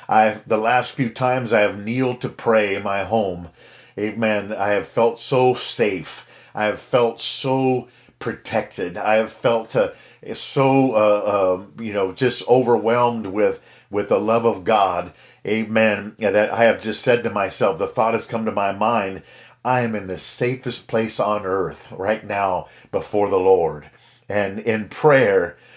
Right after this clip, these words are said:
we call on his kingdom to come. In prayer, we ask for his will to be done.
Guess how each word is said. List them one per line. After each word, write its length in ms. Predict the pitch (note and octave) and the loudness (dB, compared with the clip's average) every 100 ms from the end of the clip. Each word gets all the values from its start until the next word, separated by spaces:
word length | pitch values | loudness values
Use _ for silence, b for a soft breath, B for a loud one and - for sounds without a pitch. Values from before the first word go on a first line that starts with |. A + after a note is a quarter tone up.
| b | b
we 300 | G#2 A#2+ A2 - | -2 -2 -2 -8
call 500 | - C3+ C3+ A#2 A2 | -4 4 8 8 6
on 160 | G#2 G#2 | 4 -2
his 220 | A2 - | -4 -6
kingdom 540 | - - B2 G#2+ G2+ | -8 -4 -4 -4 -6
to 80 | F#2+ | -8
come. 500 | F#2 - G2 D#2+ D2+ - B B | -8 -2 -2 -2 -8 -10 B B
In 220 | A#2 A2+ A2 | -2 -2 -4
prayer, 600 | - C#3 B2+ G2 F2+ - B B | 0 4 4 4 2 -2 B B
we 260 | A2 A2 A#2+ | -6 -4 0
ask 340 | A#2+ A#2+ - | 0 0 -2
for 140 | B2+ G#2+ | -2 2
his 200 | A#2 G2+ | 0 -2
will 380 | G2 B2 A#2+ G#2 | 0 2 2 0
to 120 | G#2+ | -8
be 160 | G2 F2 | -8 -6
done. 460 | G2+ G2 E2+ D#2+ | -4 -4 -4 -8